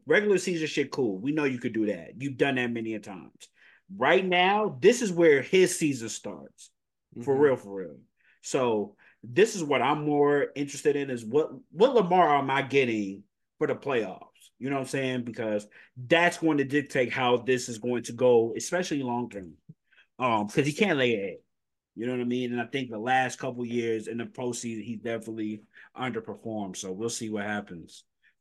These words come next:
Speaker 1: Um, but yeah, I got my boys through and through, man. I'm rolling with the Ravens all day. You know what I'm
Speaker 2: Yeah.
Speaker 1: saying? We, we trying to get to that Super Bowl. Uh, Packers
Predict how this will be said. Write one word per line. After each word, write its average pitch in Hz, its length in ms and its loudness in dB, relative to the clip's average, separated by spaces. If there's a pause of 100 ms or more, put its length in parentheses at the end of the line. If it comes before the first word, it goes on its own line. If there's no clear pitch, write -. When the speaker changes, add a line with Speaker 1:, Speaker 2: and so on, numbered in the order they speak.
Speaker 1:
Um, 90 200 -14
but 131 120 -10
yeah, 110 140 -4
I - 20 -8
got 110 180 -8
my 98 120 -8
boys 95 360 -6
through 98 220 -8
and 92 100 -14
through, 98 200 -8
man. 95 180 -10
I'm 98 80 -14
rolling 98 240 -12
with 98 180 -12
the 92 80 -16
Ravens 95 400 -8
all 95 200 -8
day. 95 400 -8 (180)
You 90 80 -16
know 95 60 -12
what 95 80 -12
I'm - 60 -10
Speaker 2:
Yeah. 107 100 -6 (100)
Speaker 1:
saying? 98 140 -6
We, 98 200 -12
we 104 120 -10
trying 107 160 -10
to 98 60 -8
get 104 120 -12
to 110 80 -6
that 98 200 -6
Super 101 240 -8
Bowl. 92 360 -8 (1400)
Uh, 175 520 8 (1200)
Packers 165 480 2